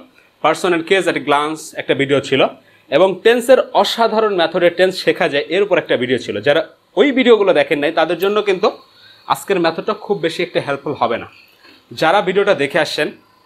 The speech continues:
তারাই খুব ভালোভাবে বুঝতে পারেন। তারপরও আপনি থাকেন, আস্তে আস্তে বোঝার চেষ্টা করেন, দেখা যাক কতদূর কী হয়, রাইট? <clears throat> ওকে, আমরা যেটা করব ডাইরেক্ট থেকে ইনডাইরেক্ট করা শিখবে। এবং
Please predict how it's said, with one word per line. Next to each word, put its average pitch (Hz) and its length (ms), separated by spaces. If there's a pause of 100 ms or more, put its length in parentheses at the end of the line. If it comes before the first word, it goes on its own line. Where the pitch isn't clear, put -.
(160)
তারাই 156 220
খুব 175 180
ভালোভাবে 135 560
বুঝতে 156 280
পারেন। 127 140
তারপরও 185 260
আপনি 185 180
থাকেন, 175 320
আস্তে - 220
আস্তে 147 140
বোঝার 135 220
চেষ্টা 127 280
করেন, 135 180 (580)
দেখা 127 180
যাক 131 140
কতদূর 117 280
কী 107 100
হয়, 101 140 (140)
রাইট? 139 180 (460)
<clears throat> - 420
ওকে, - 260 (880)
আমরা 156 160
যেটা 175 140
করব 180 260
ডাইরেক্ট 151 460
থেকে - 340 (600)
ইনডাইরেক্ট 170 540
করা 127 200
শিখবে। 123 300
এবং 160 340